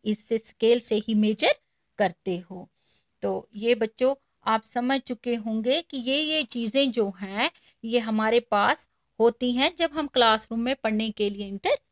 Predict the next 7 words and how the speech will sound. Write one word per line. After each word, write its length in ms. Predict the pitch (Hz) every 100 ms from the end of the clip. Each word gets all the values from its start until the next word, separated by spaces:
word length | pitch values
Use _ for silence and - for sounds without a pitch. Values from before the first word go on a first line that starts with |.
| _ -
करते 340 | 180 170 -
हैं। 300 | 180 185 190 _ _ _ _ 180
तो 180 | - -
आज 340 | 170 185 185
का 180 | - 214 -
इतना 320 | 214 - 247
ही। 280 | 262 311